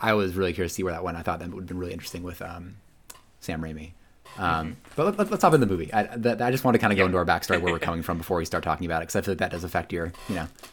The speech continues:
Speaker 1: your view.
Speaker 2: No, I think that was, I think, I mean, these, these Marvel movies don't exist in a vacuum anymore, so you do have to kind of, like, take in the storyline up and coming beforehand as some influences on in.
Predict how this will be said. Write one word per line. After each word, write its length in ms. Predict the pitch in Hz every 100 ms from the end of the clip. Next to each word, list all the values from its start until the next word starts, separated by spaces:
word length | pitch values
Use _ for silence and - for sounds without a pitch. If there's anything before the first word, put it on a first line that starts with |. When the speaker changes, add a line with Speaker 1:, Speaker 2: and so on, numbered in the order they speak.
| - -
Speaker 1:
your 120 | 98
view. 180 | 90 87
Speaker 2:
No, 100 | 196
I 80 | 139
think 180 | 202
that 120 | 208 185
was, 200 | 160 -
I 140 | 135
think, 240 | 131 156 160
I 120 | 143
mean, 320 | 127 120 113 104
these, 240 | 127 117
these 200 | - 120
Marvel 320 | 117 110 113 110
movies 240 | 107 101
don't 200 | 110 98
exist 300 | 95 98 -
in 80 | 95
a 60 |
vacuum 360 | 95 90 87 95
anymore, 340 | 87 90 87 90
so 120 | 110
you 140 | 92
do 160 | 90 98
have 180 | 90 90
to 60 | 98
kind 200 | 107 98
of, 60 |
like, 140 | 95 92
take 240 | 107 95
in 260 | 95 92 92
the 80 | 92
storyline 640 | 90 113 90 90 90 87 87
up 160 | 95
and 120 | 92 87
coming 440 | 92 87 87 87
beforehand 760 | 101 - 107 87 92 87 85 85
as 180 | 87 87
some 140 | 98 87
influences 560 | 87 - 90 85 90
on 140 | 90 85
in. 260 | 90 87 123